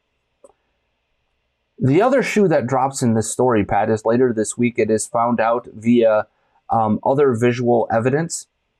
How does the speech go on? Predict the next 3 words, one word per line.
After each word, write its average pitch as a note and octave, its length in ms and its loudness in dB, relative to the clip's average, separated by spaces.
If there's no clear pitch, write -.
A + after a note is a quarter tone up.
that C3 200 -2
this F3 220 0
individual B2+ 800 0